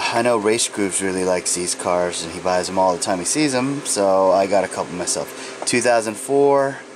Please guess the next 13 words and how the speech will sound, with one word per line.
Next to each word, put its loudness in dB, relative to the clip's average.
first -2
edition -2
Avalanche 0
on 0
the, 0
um, 0
Blings 0
series. -2
Turbulence, 0
first 0
edition, -2
nineteen -6
ninety-nine, -2